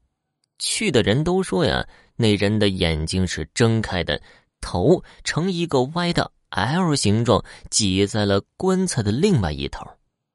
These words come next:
先生说，可能是下葬的时候另外一头放太快了，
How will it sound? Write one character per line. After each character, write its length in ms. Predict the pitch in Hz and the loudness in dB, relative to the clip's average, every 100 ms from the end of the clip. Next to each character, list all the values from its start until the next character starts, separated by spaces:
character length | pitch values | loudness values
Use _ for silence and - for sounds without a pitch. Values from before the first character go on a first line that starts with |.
| _ _ | _ _
先 280 | - 104 98 | -2 0 2
生 140 | 82 76 | 0 -2
说， 220 | 95 101 - - - | -2 -2 -6 -20 -12
可 160 | - | -4
能 140 | 87 92 | -2 -2
是 220 | 101 98 | -2 -2
下 180 | - 101 | 0 0
葬 160 | 113 | 2
的 140 | 98 85 | 2 0
时 160 | 95 | 0
候 160 | 92 107 | 0 2
另 160 | 117 107 | 2 2
外 100 | 107 | 0
一 100 | 107 | 0
头 140 | 110 | -4
放 220 | 113 127 | -4 -4
太 180 | 120 123 | -2 -4
快 340 | - 156 127 | -2 2 2
了， 160 | 80 55 | 2 -2